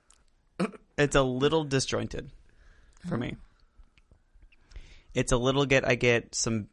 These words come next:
Speaker 1: uh, that slight bitterness of a hop characteristic. I get the smokiness, which I'm not really sure works with the level of porter that they kind of came up with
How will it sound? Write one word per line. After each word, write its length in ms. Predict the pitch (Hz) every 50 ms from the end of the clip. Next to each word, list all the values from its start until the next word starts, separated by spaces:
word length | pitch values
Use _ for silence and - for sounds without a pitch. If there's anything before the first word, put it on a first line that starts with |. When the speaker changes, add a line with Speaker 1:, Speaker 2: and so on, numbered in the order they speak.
| _ -
Speaker 1:
uh, 120 | - 120 120
that 240 | 107 117 113 - -
slight 320 | - - 143 143 143 127
bitterness 560 | - 143 139 139 135 131 131 131 135 - - -
of 160 | 110 113 107
a 40 | 107
hop 240 | - 120 120 -
characteristic. 680 | - - 120 117 - - - 113 113 - - 110 110 - -
I 80 | 113
get 160 | 107 110 107 -
the 80 | 113
smokiness, 760 | - - - - 110 113 135 - - 156 156 151 156 - -
which 160 | - 113 -
I'm 120 | 110 107 110
not 220 | 113 117 120 -
really 200 | 123 127 120 117
sure 420 | 117 - - 117 117 110 110 107 - _
works 540 | - 110 107 104 110 113 117 120 - - - -
with 500 | 107 110 110 110 110 110 - - - - - - _ - _ _ _ _ _ _ _ _ _ _ _ _ _ _ _ _ _ _ _ _ _ -
the 120 | 143 113
level 460 | 107 110 113 117 120 123 117 120 113
of 160 | 110 107 -
porter 480 | - - - 110 117 123 131 147 147 143
that 200 | 139 131 120 -
they 120 | - 113 107
kind 300 | - - - 110 113 107
of 280 | 107 104 101 - - - _ _ _ - -
came 280 | - - - 107 107 104
up 180 | 110 135 - -
with 360 | 185 240 285 - - -